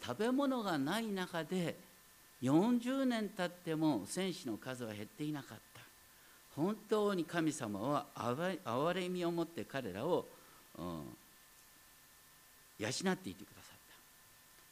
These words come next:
た。レビ人は土地を所有しない。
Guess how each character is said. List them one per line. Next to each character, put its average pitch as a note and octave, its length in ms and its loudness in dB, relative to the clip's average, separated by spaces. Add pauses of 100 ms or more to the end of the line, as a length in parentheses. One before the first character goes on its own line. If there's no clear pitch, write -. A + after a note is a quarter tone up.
た。 D3 100 4
レ G#3+ 60 6
ビ D4 160 4
人 G#3+ 280 2
は C#3+ 280 6 (180)
土 C3 120 -2
地 F3+ 220 -2
を D#3 220 2
所 C3+ 160 -2
有 B2+ 200 0
し B2 180 -8
な G2+ 80 0
い。 F2+ 40 -8